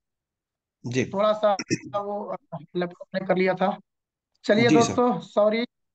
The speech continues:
Speaker 2: चाहूंगा। मैं बात कर रहा था जीवन में कामयाबी का,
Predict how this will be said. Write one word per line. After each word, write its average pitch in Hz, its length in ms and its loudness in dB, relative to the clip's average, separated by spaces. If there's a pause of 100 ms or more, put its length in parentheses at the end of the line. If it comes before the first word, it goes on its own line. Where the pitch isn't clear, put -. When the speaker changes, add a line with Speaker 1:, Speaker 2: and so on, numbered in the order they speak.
(160)
Speaker 2:
चाहूंगा। 214 460 0 (2500)
मैं 226 220 0
बात 233 300 -4
कर 233 100 -4
रहा 226 180 0
था 240 400 -4 (2250)
जीवन 208 340 -2
में 240 240 -4
कामयाबी 220 460 -4
का, - 280 -6